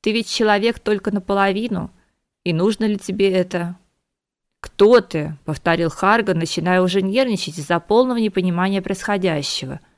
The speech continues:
«Не имя, а вообще. Что ты такое? Ты тоже не человек. Ты что-то волшебное».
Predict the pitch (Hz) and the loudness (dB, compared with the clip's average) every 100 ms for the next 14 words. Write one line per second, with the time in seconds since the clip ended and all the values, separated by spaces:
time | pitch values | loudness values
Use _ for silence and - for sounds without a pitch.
0 | _ _ - 175 180 - 247 269 196 - | _ _ -6 -2 -2 -4 -2 0 -2 -2
1 | 156 160 202 220 - - 202 151 - _ | -2 2 2 2 -4 -2 0 0 -4 _
2 | _ - - 302 311 196 180 190 220 190 | _ -16 -4 -2 -2 -2 -2 -2 0 0
3 | 135 - _ _ _ - 139 277 269 208 | -2 -6 _ _ _ -4 0 2 2 2
4 | 165 165 196 180 190 175 147 - _ _ | -2 -4 -2 0 0 0 -4 -8 _ _
5 | - 170 - 202 190 185 196 202 - 226 | -6 -4 -2 -2 -2 0 0 0 -4 -2
6 | 190 147 147 135 156 | -2 -4 -8 -8 -10